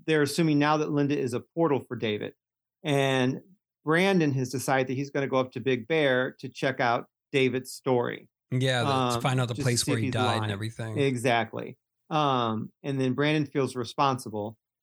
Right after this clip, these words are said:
Speaker 1: And then Jim now has on an open shirt, but it's not buttoned. So we still see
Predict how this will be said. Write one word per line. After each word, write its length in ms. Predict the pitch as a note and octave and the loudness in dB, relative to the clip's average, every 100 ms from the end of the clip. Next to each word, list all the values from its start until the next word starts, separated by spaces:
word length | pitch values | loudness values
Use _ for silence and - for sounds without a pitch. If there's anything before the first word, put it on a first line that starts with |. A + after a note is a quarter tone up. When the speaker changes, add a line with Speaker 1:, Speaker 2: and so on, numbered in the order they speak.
| - | -4
Speaker 1:
And 220 | C#3 C3+ | 0 2
then 400 | C3 B2+ A#2+ B2+ - - | 2 2 0 -2 -8 -12
Jim 480 | - D#3 D3+ D3+ C3+ | -2 2 2 0 0
now 160 | B2+ | 0
has 220 | C3+ B2 | 0 -2
on 100 | B2 | -2
an 100 | A2+ - | -4 0
open 300 | D3+ D3+ C3 | -2 0 -2
shirt, 300 | - B2 B2 | 0 -2 0
but 100 | A#2+ | -2
it's 220 | A2+ - | -2 -2
not 260 | B2 A#2+ A2 | 0 0 0
buttoned. 320 | A2+ A2 A2+ | 0 0 -6
So 160 | - A#2 | -6 -2
we 240 | A2+ A2+ | 0 0
still 320 | - - B2+ | -4 -2 0
see 380 | A#2+ - A#2+ B2+ | 0 0 -2 -4